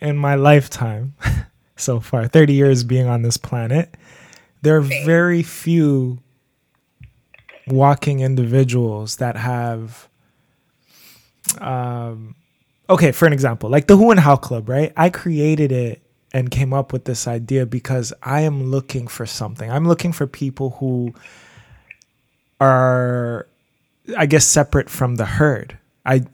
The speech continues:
Speaker 1: separate from the majority. I feel like the majority, this whole majority rules concept, for an example, it's just,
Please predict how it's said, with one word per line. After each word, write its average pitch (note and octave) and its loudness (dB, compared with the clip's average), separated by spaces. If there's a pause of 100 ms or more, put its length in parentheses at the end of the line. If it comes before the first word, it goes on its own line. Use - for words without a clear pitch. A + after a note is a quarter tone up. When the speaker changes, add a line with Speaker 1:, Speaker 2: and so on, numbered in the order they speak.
Speaker 1:
separate E3+ 0
from D#3 -2
the D#3 2
majority. C3 2 (220)
I C3 0
feel D#3 0
like D3 2 (260)
the C3+ 0
majority, C#3+ 2
this C#3 0
whole E3 0
majority C3+ 0
rules B2+ 2
concept, A2+ -6
for - -10
an A2+ -6
example, A2+ -6
it's B2 -4
just, - 0